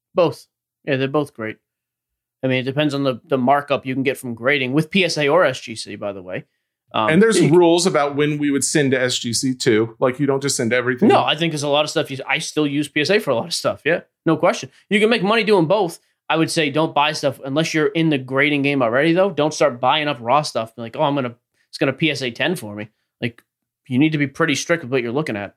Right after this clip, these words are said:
Speaker 1: Those are not easy grades to hit. So
Speaker 2: Make
Speaker 1: yeah.
Speaker 2: sure you're considering not just, like, the grades, but, like, the, not, and not just the money you're spending to get it graded and to buy, but consider your time as the money too. That's where we found that there's money to be made with S G C because of the quick turnaround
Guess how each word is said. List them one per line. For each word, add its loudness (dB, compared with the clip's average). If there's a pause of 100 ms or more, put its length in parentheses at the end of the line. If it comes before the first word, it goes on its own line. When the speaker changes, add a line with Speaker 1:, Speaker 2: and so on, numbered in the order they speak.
(120)
Speaker 1:
Those -4
are 0
not -2
easy -2
grades -2
to -8
hit. -6 (140)
So -8
Speaker 2:
Make 4
Speaker 1:
yeah. 2
Speaker 2:
sure 2
you're 2
considering 2
not 0
just, -6
like, -6
the -12
grades, 0
but, -4
like, -4
the, 0
not, -2
and 0
not 0
just 0
the 2
money 2
you're 2
spending 2
to -2
get 0
it 0
graded 0
and -6
to -2
buy, 0 (300)
but -2
consider 0
your 4
time -4
as -2
the -4
money -2
too. -2
That's -2
where 2
we 0
found -4 (220)
that 0
there's 0
money -2
to -4
be -4
made -4 (100)
with -6
S -4
G -8
C -2
because -4
of -10
the -8
quick -4
turnaround -4